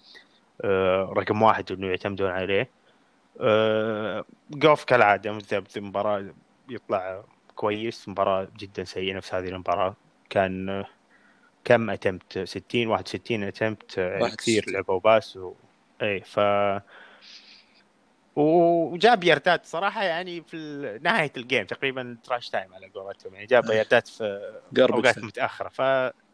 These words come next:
Speaker 1: إيه. أو الجاربج تايم، صح. آه، ما كان، آه، ما كان جيم جيد لجوف، و-، مفاجأة صراحة من ميامي.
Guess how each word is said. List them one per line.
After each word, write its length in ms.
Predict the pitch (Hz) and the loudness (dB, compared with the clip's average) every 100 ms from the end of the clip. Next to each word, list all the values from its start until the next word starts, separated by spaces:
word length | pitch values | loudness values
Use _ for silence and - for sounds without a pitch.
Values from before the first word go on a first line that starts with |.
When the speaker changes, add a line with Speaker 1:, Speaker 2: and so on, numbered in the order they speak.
| - | -4
Speaker 1:
إيه. 220 | 147 95 _ _ _ _ _ - | -2 -2 _ _ _ _ _ -4
أو 180 | 131 147 | -2 -2
الجاربج 300 | 139 123 107 | -2 -4 -6
تايم، 220 | - 95 | -8 -10
صح. 240 | - 95 - _ _ | -8 -12 -12 _ _
آه، 360 | 113 139 139 143 | -2 0 2 0
ما 160 | 170 214 | 0 0
كان، 400 | - 156 127 117 | 0 -2 -4 -14
آه، 200 | 113 - - | -14 -14 -12
ما 100 | 160 | -6
كان 200 | 156 131 | -6 -2
جيم 200 | 123 110 | -2 0
جيد 380 | 113 95 92 | -2 -2 -8
لجوف، 520 | 101 95 156 185 - 180 | -16 -6 -2 -2 -4 -12
و-، 540 | 160 147 135 139 139 - _ _ _ _ _ _ _ _ | -10 -10 -10 -10 -10 -14 _ _ _ _ _ _ _ _
مفاجأة 340 | 143 196 147 101 | 0 4 4 2
صراحة 320 | - 101 101 | -2 -2 -2
من 160 | 101 101 | -8 -8
ميامي. 320 | 95 101 | -8 -8